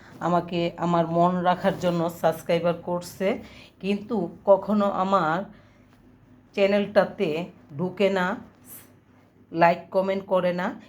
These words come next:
কিন্তু আমার সাবস্ক্রাইবার শুধু হয়েই রইছে। এই ভুল আমার মতো আপনারা করবেন না। তার জন্যই আমি বললাম যে মিষ্টি কথায় আমি ভুলে গেছি। যেমন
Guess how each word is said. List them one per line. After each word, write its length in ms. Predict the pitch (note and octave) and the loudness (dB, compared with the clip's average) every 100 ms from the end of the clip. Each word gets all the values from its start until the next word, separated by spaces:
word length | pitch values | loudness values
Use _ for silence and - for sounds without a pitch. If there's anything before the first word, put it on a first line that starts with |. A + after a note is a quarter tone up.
| - - | -20 -10
কিন্তু 400 | G3 F#3 A3 F#3+ | -8 -6 -4 -2
আমার 340 | F#3 F#3+ F#3 - - | 0 0 0 -2 0
সাবস্ক্রাইবার 760 | F3+ - - G3+ F#3+ F#3 F3+ F#3 | 0 0 -2 0 2 2 0 -2
শুধু 400 | - - F#3+ F#3+ - | -12 -10 -6 -6 -4
হয়েই 380 | F3 F#3 F3+ F3+ | -2 0 0 0
রইছে। 460 | D#3+ C#3+ - C3+ - _ - - | -4 -6 -10 -12 -12 _ -20 -6
এই 220 | G3+ A#3 | 0 0
ভুল 400 | F#3 E3 G3 A3 - | 0 -2 0 -2 -4
আমার 280 | F3+ F#3+ F#3 | 0 2 2
মতো 300 | F3+ F3 F#3 | -2 -2 -2
আপনারা 380 | F3+ G3 F3 E3 | -2 -2 -2 0
করবেন 400 | F3 E3+ E3+ E3 | 0 0 0 -2
না। 300 | E3 A3 - - - - - - _ _ _ - - - _ _ _ - - | -2 -4 -6 -20 -20 -20 -20 -20 _ _ _ -20 -20 -20 _ _ _ -14 0
তার 260 | F#3 F#3+ | 2 4
জন্যই 360 | F3 G#3 G#3 G3+ | 2 0 2 2
আমি 160 | G3 F#3+ | 2 0
বললাম 720 | F#3 F#3 F#3 E3+ E3 A3 - C#3 | 0 0 2 4 2 -2 -10 -10
যে 180 | E3+ | -6
মিষ্টি 440 | E3+ G3 G3+ - A#3+ | -4 -4 -6 -10 -4
কথায় 400 | A3+ A3 G#3 G#3+ | -4 -2 0 0
আমি 240 | G#3 F#3+ F3+ | 0 -2 -4
ভুলে 340 | C#3+ F3 E3+ | -2 0 0
গেছি। 500 | D#3+ D#3+ - D3+ - - - - | 0 -6 -8 -12 -12 -20 -20 0
যেমন 480 | G3 G3 G#3 G#3+ | 2 2 0 -2